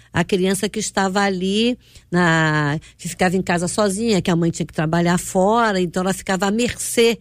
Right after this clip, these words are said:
de qualquer pessoa. Existe, isso continua acontecendo, né?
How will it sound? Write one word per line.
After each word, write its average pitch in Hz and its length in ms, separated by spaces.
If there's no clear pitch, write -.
de - 100
qualquer 170 300
pessoa. 160 420
Existe, 220 520
isso - 160
continua 240 560
acontecendo, 160 680
né? 170 220